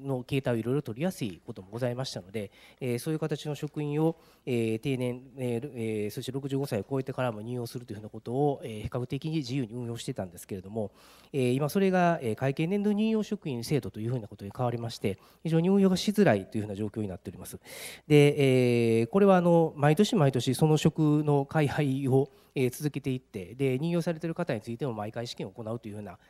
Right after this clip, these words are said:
あの、非常に、えー、手続き面で、えー、ハードルの高いような制度になっておりまして、まあ、そういった、あの、ところのこともございまして、まあ、あの、今、えー、運用としては六十五歳までと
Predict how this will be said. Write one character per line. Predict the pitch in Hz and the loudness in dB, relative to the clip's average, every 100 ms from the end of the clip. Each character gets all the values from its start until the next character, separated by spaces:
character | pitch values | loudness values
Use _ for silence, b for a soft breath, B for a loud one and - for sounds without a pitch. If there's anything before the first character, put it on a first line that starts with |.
| _ | _
あ | 147 | -8
の、 | 123 | -6
非 | 123 | -4
常 | 147 | -4
に、 | 156 160 156 - | -4 -6 -6 -6
え | 113 107 104 98 98 95 90 95 | -4 -2 -2 -4 -6 -6 -8 -6
ー、 | |
手 | 170 | -4
続 | 160 165 | -2 -2
き | 151 156 | -2 -2
面 | 110 95 | -4 -4
で、 | 95 - b b b 120 | -12 -14 b b b -2
え | 107 101 98 92 92 87 85 87 92 | -2 -2 -4 -6 -10 -12 -14 -16 -10
ー、 | |
ハ | 110 147 | -2 0
ー | |
ド | 135 | 2
ル | 127 | 0
の | 127 | -2
高 | 170 127 | 0 2
い | 107 | 2
よ | 101 | 0
う | |
な | 95 | -4
制 | 123 | -6
度 | 101 95 | -6 -10
に | |
な | 95 | -16
っ | |
て | - | -14
お | 110 | -12
り | |
ま | 113 | -10
し | 117 | -12
て、 | - 92 b b | -12 -14 b b
ま | 143 | 0
あ、 | |
そ | 170 | 2
う | |
い | 214 | 4
っ | |
た、 | 170 113 95 117 | 4 4 2 -4
あ | |
の、 | 110 104 | -6 -6
と | 104 139 | -6 -4
こ | 139 | 0
ろ | 131 131 | 0 0
の | 131 135 | -2 -6
こ | - | -6
と | 147 | -4
も | 98 | -2
ご | 123 | -2
ざ | 143 | -2
い | 147 | 0
ま | 147 | -2
し | - | -2
て、 | 117 95 b b | -2 -2 b b
ま | - | 2
あ、 | 143 | 2
あ | |
の、 | 123 135 | 4 0
今、 | 135 131 131 131 | 2 4 2 0
え | |
ー、 | 110 | 0
運 | 139 135 | 0 0
用 | 131 | -2
と | |
し | 131 | -2
て | 151 | 0
は | |
六 | 123 123 | 0 0
十 | 120 | -2
五 | 120 | -2
歳 | 123 | -4
ま | 90 | -8
で | 95 | -10
と | - | -12